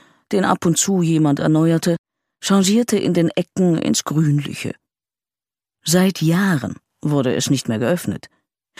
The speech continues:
Aus Angst, die verrosteten Scharniere könnten plötzlich entzwei brechen und der aus den Angeln geratene Torflügel einen Passanten erschlagen.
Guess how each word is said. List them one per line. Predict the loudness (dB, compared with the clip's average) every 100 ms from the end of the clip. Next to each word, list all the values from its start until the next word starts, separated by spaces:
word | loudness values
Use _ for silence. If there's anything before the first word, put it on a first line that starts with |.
| -6
Aus | -2 0
Angst, | 2 2 0 -6 -16 -6 -2
die |
verrosteten | 2 2 2 0 0 0
Scharniere | 0 2 4 2 2 0
könnten | 0 0 -2
plötzlich | -2 -4 -4 -4 -2
entzwei | -2 0 2
brechen | 2 0 0 -2 -4 -8 -20 _ -6
und | 0
der | 0 0
aus | 0
den | -2
Angeln | 0 0 2 2
geratene | 2 0 0 0 0
Torflügel | 0 0 0 -2 -2 0 0
einen | 2 0
Passanten | 0 -2 -2 -2 -2 -2
erschlagen. | -2 -2 -4 -6 -10